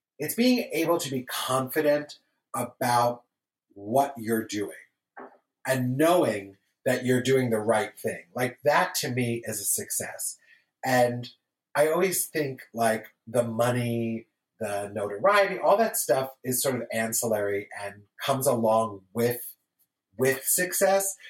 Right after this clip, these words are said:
So, like, I, I try not to make that the focus. I have a very weird thing. In fact, you know, like, just in terms of money, you know, when I was, um, testing for Modern Family, I don't know if you know, I, I tested for the role of Cameron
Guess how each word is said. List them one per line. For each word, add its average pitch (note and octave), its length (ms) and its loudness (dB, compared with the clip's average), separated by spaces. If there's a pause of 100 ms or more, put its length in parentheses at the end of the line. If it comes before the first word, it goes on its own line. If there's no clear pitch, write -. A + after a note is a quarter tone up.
So, D3 180 4
like, C3+ 220 2
I, D3 160 0 (120)
I D#3 160 2
try B2 400 0
not B2+ 260 0
to A#2+ 120 -6
make A2 280 -2
that G#2+ 240 -2 (380)
the A#2 100 -2
focus. A2 440 -2 (240)
I D#3 60 2
have F#3 160 4
a B2+ 180 0
very C#3 260 4
weird B2+ 300 0
thing. A#2+ 180 -2
In F#2+ 80 -14
fact, - 320 -6
you A#2 80 -8
know, G2 200 -8
like, - 140 -16 (460)
just A#2+ 180 -6
in G#2+ 60 -10
terms A2+ 240 -6
of A2 100 -6
money, B2+ 300 -2 (300)
you D3 80 -6
know, C3+ 100 2
when C#3 100 2
I D3+ 180 2
was, E3+ 320 0
um, G#2 380 2 (840)
testing B2+ 540 0
for A2+ 140 -4
Modern A2 300 0
Family, A#2 300 -2
I D3 80 -2
don't G3+ 80 -2
know - 80 2
if - 140 -4
you A#2+ 80 -2
know, A#2 220 4
I, A2 120 -2 (100)
I A#2 180 -4
tested A2 560 -2 (360)
for A2+ 200 4
the A2+ 80 -2
role G2+ 200 2
of - 100 -8
Cameron - 460 0